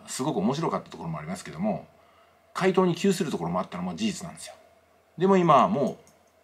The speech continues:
誰に聞かなくてもほとんど自力で回答して導いていくことができて、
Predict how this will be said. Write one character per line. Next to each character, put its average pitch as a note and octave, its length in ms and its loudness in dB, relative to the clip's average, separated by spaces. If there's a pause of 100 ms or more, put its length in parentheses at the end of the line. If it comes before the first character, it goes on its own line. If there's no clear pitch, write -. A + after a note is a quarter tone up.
(160)
誰 C3+ 200 2
に G2 100 4
聞 - 100 -12
か A2 100 2
な G2+ 80 2
く - 60 -10
て G2 80 -8
も E2 100 -6
ほ G2+ 140 -10
と D#3 120 -2
ん D3+ 80 -2
ど D#2+ 160 -6 (600)
自 A2+ 120 -2
力 G#2+ 160 0
で G2+ 200 0 (140)
回 G2+ 220 -2
答 G2 120 -2
し - 60 -6
て D#2+ 180 -4
導 G2+ 340 0
い D#2+ 40 -10
て - 100 -14
い - 60 -14
く - 60 -20
こ - 80 -16
と C#3+ 100 -16
が C#3 60 -12
で - 100 -12
き - 60 -18
て、 - 120 -18